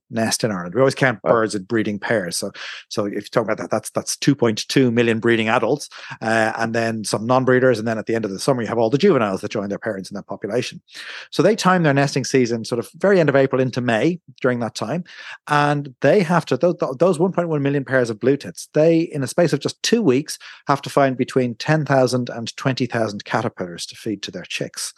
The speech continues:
Speaker 2: Wow.
Speaker 1: Um, you think about that, over the space of just two weeks, one point one million pairs, each consuming up to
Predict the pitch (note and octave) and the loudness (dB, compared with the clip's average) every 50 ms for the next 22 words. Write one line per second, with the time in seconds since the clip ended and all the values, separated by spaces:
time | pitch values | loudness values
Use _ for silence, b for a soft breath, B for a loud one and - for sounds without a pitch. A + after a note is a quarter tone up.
0 | B B B B _ _ - C3 - - F2+ A2+ A#2+ - - - _ _ _ _ | B B B B _ _ -20 -6 0 2 4 4 4 2 0 -6 _ _ _ _
1 | _ _ - D#3 E3 D#3+ G3+ G#3 G#3+ G3+ F#3 E3 - C#3 B2+ B2+ C3 - - F3 | _ _ 0 2 2 2 2 2 4 2 2 4 4 2 2 2 0 0 0 0
2 | D#3+ E3 F3 D#3 - - G3 G3+ D#3 D3 D3+ - - - - - _ B2 B2+ E3+ | 0 0 -2 -4 -2 0 2 2 2 2 0 -2 -8 -14 -16 -18 _ -2 -2 0
3 | F3+ - A3 G#3 F#3 F3 D#3+ D3 D3 D#3+ E3 D#3+ D3 C#3 C#3+ C3+ B2+ B2+ C3+ C3 | 0 2 0 0 2 0 0 2 0 2 2 2 0 2 2 2 4 4 4 2
4 | B2 C#3+ C#3+ - D#3 C#3+ - D#3+ D3+ C#3+ C#3 C3+ B2+ - - C3+ C3+ C3+ | 2 -2 -4 -4 -8 -4 -2 -2 -2 0 0 -2 -4 0 0 -2 -2 -2